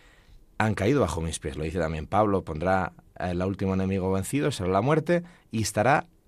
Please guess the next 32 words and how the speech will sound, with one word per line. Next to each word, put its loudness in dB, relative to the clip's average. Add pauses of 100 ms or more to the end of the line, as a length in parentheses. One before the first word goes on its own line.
(320)
en 2
el 4
escabel 4
de 4
los 2
pies, -4
¿no? -2 (400)
De 0
Dios. -2 (680)
Eso 2
es 4
lo 8
que 6
simboliza 2
esa -2
calavera 6
al 4
pie 6
de 6
la 6
cruz, -2 (200)
en -2
esa, 0
mm, -10
versión 0
tradicional. 0 (600)
Cristo 4
muriendo 6
vence 2
a 4
la 6
muerte, -2